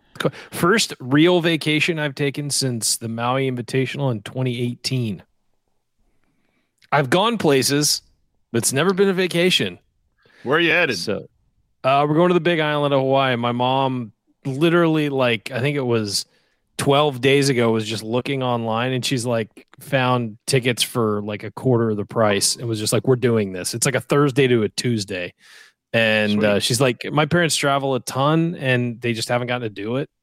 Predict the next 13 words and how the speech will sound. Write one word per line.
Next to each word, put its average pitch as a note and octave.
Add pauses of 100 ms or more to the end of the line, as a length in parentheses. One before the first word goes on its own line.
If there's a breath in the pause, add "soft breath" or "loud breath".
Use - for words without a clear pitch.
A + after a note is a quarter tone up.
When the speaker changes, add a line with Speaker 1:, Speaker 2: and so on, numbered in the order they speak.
(100)
Speaker 1:
in A2
the A2+
last A#2
fourteen A#2
months." A#2+ (640 soft breath)
And A2+
so A#2+
I A2
think A2
they're, A2 (840)
you A#2+
know, F#2 (1400)
like, G2+